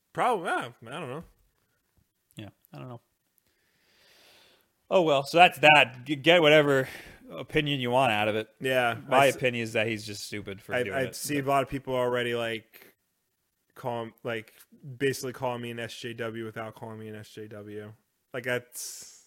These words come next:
Speaker 2: No, it's just, it's, it's, I don't, I don't think that's what they're saying. I think they're just saying that, uh,
Speaker 1: Another white
Speaker 2: it,
Speaker 1: guy
Speaker 2: it
Speaker 1: getting offended by other people. <laughs>
Speaker 2: No, you, it was when you were, when you were talking about, um,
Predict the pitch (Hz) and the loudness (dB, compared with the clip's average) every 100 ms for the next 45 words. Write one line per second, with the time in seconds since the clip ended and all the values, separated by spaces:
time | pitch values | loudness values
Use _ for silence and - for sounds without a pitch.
0 | _ 208 220 185 185 190 180 151 139 156 | _ -4 2 2 2 -2 -4 -4 -4 -4
1 | 147 - - - - - - - 160 156 | -4 -6 -18 -20 -20 -20 -16 -6 -4 -2
2 | 147 151 147 107 107 90 92 - 95 98 | 0 0 0 -2 -8 -12 -12 -10 -8 -6
3 | 110 101 104 101 - _ _ _ - - | -6 -6 -8 -8 -14 _ _ _ -10 -6
4 | 101 92 92 92 - _ _ - 110 92 | -6 -6 -8 -8 -10 _ _ -12 -8 -8
5 | 87 - _ _ _ _ _ _ _ _ | -10 -16 _ _ _ _ _ _ _ _
6 | _ - 143 156 151 147 170 156 143 147 | _ -2 2 4 4 4 4 4 4 4
7 | 147 139 151 143 135 135 127 135 127 - | 2 0 0 -2 -2 -4 -2 -4 -4 -6
8 | 131 120 113 - - 170 151 - - _ | -10 -10 -12 -14 -8 -8 -8 -12 -18 _
9 | _ _ 165 143 135 156 160 147 139 143 | _ _ 2 4 4 -2 -2 -2 0 -2
10 | 143 143 139 127 113 135 135 135 131 123 | -2 -2 -4 -4 -6 -4 -2 -2 -2 0
11 | 123 117 - _ - 131 - 123 120 117 | -2 -6 -16 _ -2 -2 -2 -10 -4 -2
12 | 117 - 117 107 101 101 | -2 -4 -4 -2 -6 -12